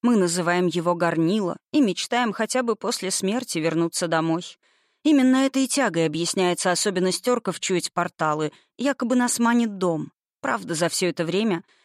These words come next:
дорогу в степи Горнило, где ночь озаряют три светила, а звёзды поют колыбельные стадам шестиногих скакунов, никто так и не нашёл.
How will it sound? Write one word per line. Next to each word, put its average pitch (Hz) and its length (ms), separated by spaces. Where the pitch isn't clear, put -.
дорогу 262 400
в 160 60
степи 214 320
Горнило, 196 560
где 185 240
ночь 196 260
озаряют 175 500
три 185 180
светила, 196 680
а 269 140
звёзды 226 440
поют 185 380
колыбельные 190 680
стадам 156 420
шестиногих 175 640
скакунов, 190 640
никто 269 320
так - 320
и 208 40
не 180 140
нашёл. 170 520